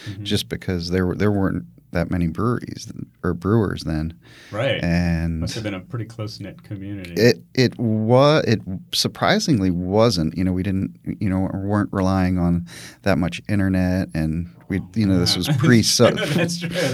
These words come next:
Speaker 2: pre-mobile,
Speaker 1: Nineties,
Speaker 2: you
Speaker 1: right.
Speaker 2: know, pre-Twitter, <laughs>
Speaker 1: Yeah.
Speaker 2: no Facebook, this and that.
Speaker 1: Yeah.
Speaker 2: And there was always kind of this prestige with, you know,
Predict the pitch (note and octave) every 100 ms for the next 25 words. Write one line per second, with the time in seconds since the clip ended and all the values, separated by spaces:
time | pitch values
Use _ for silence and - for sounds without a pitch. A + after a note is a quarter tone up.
0 | - - C#3 C3 B2 A2 A2+ - A#2 A2
1 | - - D#3 C3 A2+ A#2 A2+ - A#2+ -
2 | G#2 G#2+ A2 G2+ A2 - C#3+ - C3 C3
3 | - G#2 A2 - A#2+ A2+ A2+ - G#2 B2
4 | - - - D#3+ C#3 A2+ A2+ A2 G2+ A2
5 | A2+ G#2+ - G#2 F#2 F2+ F2 - G2 -
6 | - G#2+ G#2+ G#2 - - F2 - - -
7 | F2